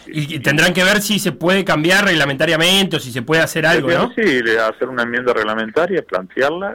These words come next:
Speaker 1: y, y aprobarla, ¿no? Este, una enmienda reglamentaria transitoria.
Speaker 2: Jorge,
Speaker 1: Este,
Speaker 2: perdón, eh, decías.
Speaker 1: Sí.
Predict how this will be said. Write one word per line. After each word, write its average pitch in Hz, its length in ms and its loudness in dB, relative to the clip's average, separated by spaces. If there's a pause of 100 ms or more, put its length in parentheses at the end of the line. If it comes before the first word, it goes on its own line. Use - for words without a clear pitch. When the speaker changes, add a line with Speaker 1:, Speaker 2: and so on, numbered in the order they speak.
Speaker 1:
y, 90 200 -12
y 92 40 -4
aprobarla, 90 540 0
¿no? - 100 -20 (680)
Este, 85 920 -8 (120)
una 101 160 -6
enmienda 98 320 -2
reglamentaria 101 720 -2
transitoria. - 580 -10 (560)
Speaker 2:
Jorge, 127 560 -2
Speaker 1:
Este, 95 320 -10
Speaker 2:
perdón, 147 400 2 (160)
eh, 113 160 -10
decías. 113 540 -4
Speaker 1:
Sí. - 60 -20